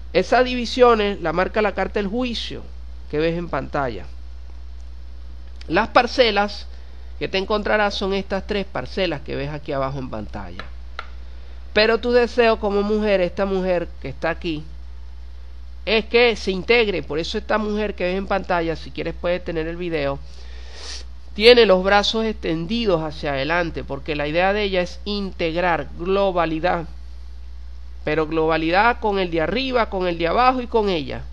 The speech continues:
Hay algunos que estarán pensando solo en ellos, solo en el de arriba. Ella no, mira, ella está con el de arriba, con el de al lado, con el de abajo.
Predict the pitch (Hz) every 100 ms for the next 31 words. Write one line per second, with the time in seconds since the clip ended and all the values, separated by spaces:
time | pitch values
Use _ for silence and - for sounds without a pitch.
0 | - - - - - - - - - -
1 | - 135 180 202 208 226 226 220 196 202
2 | 214 214 247 220 220 214 233 226 214 233
3 | 240 214 214 - 208 214 214 196 185 208
4 | 233 208 185 202 196 175 165 147 160 185
5 | 208 208 196 185 175 170 165 240 254 226
6 | 196 180 165 151 175 240 247 214 180 165
7 | 156 151 147 -